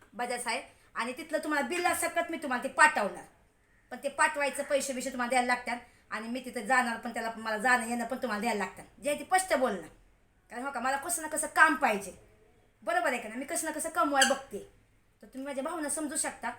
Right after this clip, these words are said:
तर तुम्हाला हा घ्यायचा असेल, तर तुम्हाला बिल असं तुमचं एक रुपया पण तुमचा कुठं जाणार नाही.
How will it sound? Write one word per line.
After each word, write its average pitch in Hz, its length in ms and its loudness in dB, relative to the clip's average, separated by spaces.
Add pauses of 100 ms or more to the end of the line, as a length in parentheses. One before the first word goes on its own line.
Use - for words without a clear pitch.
(480)
तर 269 40 -14
तुम्हाला 277 280 -8
हा 247 60 -4
घ्यायचा 320 320 0
असेल, 254 280 2 (600)
तर 247 120 -12
तुम्हाला 254 240 -2
बिल 277 220 -2
असं 269 180 0
तुमचं 302 340 2
एक 339 200 0
रुपया 330 200 -2
पण 330 220 -6
तुमचा 294 180 -6
कुठं 294 220 -2
जाणार 240 340 2
नाही. 175 160 -8